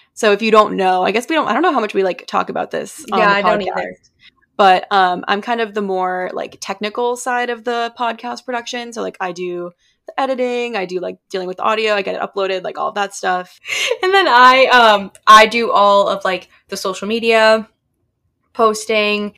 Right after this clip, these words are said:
Speaker 2: So when you see stories, things like that, I write out all of the descriptions. And what else do I do?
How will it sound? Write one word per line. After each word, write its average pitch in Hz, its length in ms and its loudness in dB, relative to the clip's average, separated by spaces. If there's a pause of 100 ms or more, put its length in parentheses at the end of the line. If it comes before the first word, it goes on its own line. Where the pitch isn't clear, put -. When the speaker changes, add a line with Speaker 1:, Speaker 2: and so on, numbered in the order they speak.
Speaker 2:
So 208 180 -2
when 196 160 -4
you 190 80 -6
see 185 160 -12
stories, 208 580 0
things 208 180 -6
like 190 160 -4
that, 196 200 2
I 196 140 2
write 196 260 -2
out 196 200 0
all 190 260 0
of 185 160 -6
the 185 180 -10
descriptions. 233 1080 -6 (500)
And 196 760 -4 (400)
what 202 120 -14
else 202 160 -14
do - 80 -12
I 147 100 -10
do? - 220 -16